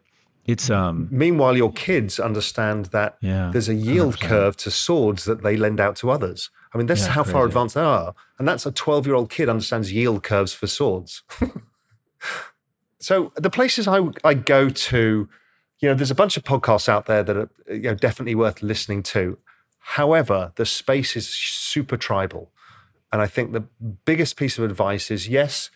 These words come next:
Speaker 2: learn about Bitcoin to start with, but don't fall down the tribalism rabbit hole. It's much bigger than,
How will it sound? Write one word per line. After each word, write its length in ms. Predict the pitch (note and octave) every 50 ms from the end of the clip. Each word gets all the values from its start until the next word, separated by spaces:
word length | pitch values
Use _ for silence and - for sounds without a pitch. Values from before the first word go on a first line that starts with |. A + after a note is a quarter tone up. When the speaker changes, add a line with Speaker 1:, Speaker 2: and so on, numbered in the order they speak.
| _ _ _ _
Speaker 2:
learn 220 | - B2 B2 A#2+ A#2
about 280 | A2 A2+ A2 - -
Bitcoin 380 | C3 - - - - A2+ G#2 G#2
to 100 | - G#2+
start 340 | - - - A#2 G#2+ F#2+ F#2
with, 260 | F#2 F#2 F#2 - _ _ - _ _ _ _
but 180 | - G2+ - -
don't 240 | - B2+ B2 B2+ A2+
fall 220 | - - A#2+ A#2
down 220 | G#2 A2+ G#2 G#2 G2+
the 80 | G2+
tribalism 640 | - - - G#2+ G#2 G#2 F#2 G2+ G2+ F#2 - F#2+ F#2+
rabbit 240 | G2+ G2 F#2 G2 -
hole. 240 | - - F#2 F2+ -
It's 160 | - - -
much 320 | - A2 A#2 B2+ - - -
bigger 200 | A#2+ G#2 G#2+ G#2+
than, 260 | G2+ G2+ G2 F#2